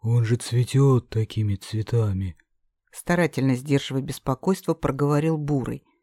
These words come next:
Speaker 2: и беззвучно попятился из комнаты. Через секунду приволок туда Баюна и Жарусю, закрыл двери и сам собой её подпёр, чтобы не вздумали сбежать, пока точно не объяснят, что с Катериной.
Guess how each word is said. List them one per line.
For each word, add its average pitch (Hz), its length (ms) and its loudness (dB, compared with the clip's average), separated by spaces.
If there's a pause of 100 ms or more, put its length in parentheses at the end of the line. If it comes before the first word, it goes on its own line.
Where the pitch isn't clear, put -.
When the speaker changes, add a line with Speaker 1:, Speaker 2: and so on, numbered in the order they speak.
(260)
Speaker 2:
и - 120 0
беззвучно 202 640 2
попятился 196 640 0
из 185 140 -2
комнаты. 127 640 -2 (580)
Через 156 320 2
секунду 175 500 2
приволок 135 480 2
туда 143 240 2
Баюна 139 540 4
и - 80 -6
Жарусю, 151 680 -2 (140)
закрыл 143 480 2
двери 185 480 2 (120)
и 139 100 -2
сам 147 320 2
собой 143 400 2
её 139 260 0
подпёр, 139 560 -2
чтобы 135 300 -2
не 165 100 6
вздумали 139 380 0
сбежать, 139 440 0
пока - 240 -2
точно - 340 -2
не 131 140 4
объяснят, 131 440 0
что - 180 -8
с 127 100 -6
Катериной. 139 600 -4